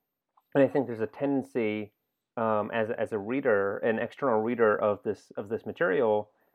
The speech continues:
to, to, to, to treat it as objective fact for the world. So when I read creation myths, I, I read it as this is a story about the world. This, this story took place in the world of Thra, and I didn't doubt that. But now seeing these characters, wondering,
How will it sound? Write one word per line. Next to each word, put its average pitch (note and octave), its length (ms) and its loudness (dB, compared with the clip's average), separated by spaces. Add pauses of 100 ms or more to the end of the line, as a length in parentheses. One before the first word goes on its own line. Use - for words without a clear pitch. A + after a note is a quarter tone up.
(140)
to, B2 180 0
to, A2+ 160 -16
to, - 80 -20 (340)
to B2 60 -10
treat C#3 260 -6
it B2+ 180 2
as A2+ 220 4
objective A2+ 460 -4 (120)
fact A#2+ 360 -2
for A2+ 100 0
the G2+ 80 -2
world. G2+ 360 0
So B2 80 -2
when A#2+ 120 2
I B2+ 60 4
read A#2+ 220 2
creation D3 420 -4
myths, G2 220 -6
I, A#2+ 280 0 (1000)
I A#2 160 6
read A2 260 6
it A#2+ 140 4
as A2+ 500 8 (840)
this B2 240 -2
is A#2+ 160 2
a A#2 140 -2
story A2+ 520 2
about G#2 220 2
the G#2+ 60 -4
world. G2+ 360 -2
This, A#2 160 -8 (160)
this A2+ 180 -6
story A2+ 340 4
took - 240 -12
place A#2+ 240 0
in A#2 80 -8
the G#2 60 -2
world G2+ 200 -2
of G2 120 -4
Thra, G2 420 2
and A2 100 -2
I A2 60 2
didn't A2 260 -4
doubt C3+ 280 -2
that. F#2+ 300 -4
But G#2+ 320 2 (440)
now B2+ 200 4
seeing B2+ 260 -6
these A2 160 -8
characters, A3 460 -6
wondering, A2 540 -4